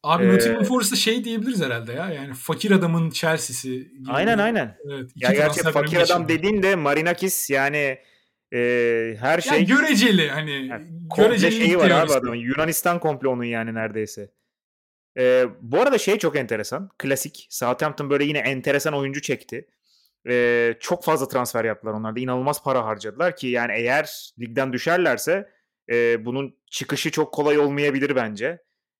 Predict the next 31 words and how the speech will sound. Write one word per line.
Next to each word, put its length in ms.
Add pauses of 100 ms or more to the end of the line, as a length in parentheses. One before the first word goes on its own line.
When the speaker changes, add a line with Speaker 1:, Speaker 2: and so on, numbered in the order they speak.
(160)
Speaker 2:
E, 340
böyle 480 (560)
tam 440 (680)
köprüden 440
önceki 300
son 220
çıkışta 460
bir 300
döktüler 520
parayı 300
ama 300 (540)
yani 200
ne 80
kadar 200
işe 180
yarayacak 300
çok 140
emin 220
değilim. 240 (580)
Speaker 1:
Genç 320
kadro 240
Southampton 560
ama. 380
O 120
yüzden 280
ben 120
satmakta 520
çok 160
zorlanacakları 560
oyuncu 220
olduğunu 260